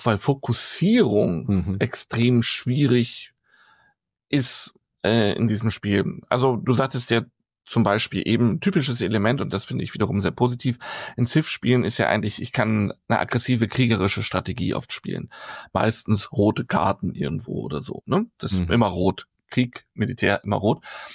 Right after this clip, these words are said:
Speaker 2: Krieg ist
Speaker 1: Ähm,
Speaker 2: immer rot.
Speaker 1: das, äh, gibt es in diesem Spiel zum Beispiel gar nicht. Es ist also ein kom-, ziemlich
Speaker 2: Ja.
Speaker 1: konfrontationsarmes Spiel. Also es gibt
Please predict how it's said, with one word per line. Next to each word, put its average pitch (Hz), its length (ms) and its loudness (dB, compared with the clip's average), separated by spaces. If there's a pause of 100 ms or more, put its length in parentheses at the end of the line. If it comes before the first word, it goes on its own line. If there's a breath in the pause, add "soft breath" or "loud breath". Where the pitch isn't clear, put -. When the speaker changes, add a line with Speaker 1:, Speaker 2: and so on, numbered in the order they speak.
(440 loud breath)
Speaker 2:
Krieg - 100 -18 (200)
ist - 80 -2
Speaker 1:
Ähm, - 80 0
Speaker 2:
immer 101 180 2
rot. 85 140 -2
Speaker 1:
das, 147 240 0
äh, 143 240 4 (360 loud breath)
gibt 170 280 0
es - 260 0 (180)
in 147 420 0 (120)
diesem 127 240 2
Spiel 123 220 -2
zum - 160 -4
Beispiel - 260 -2
gar 135 180 2
nicht. - 300 -4
Es - 140 -8
ist - 160 -8
also 90 300 0
ein 101 320 0 (240)
kom-, - 200 -2 (340)
ziemlich 151 280 2
Speaker 2:
Ja. - 40 -16
Speaker 1:
konfrontationsarmes 113 1200 0
Spiel. - 240 -4
Also 95 140 2
es - 120 -6
gibt - 240 -8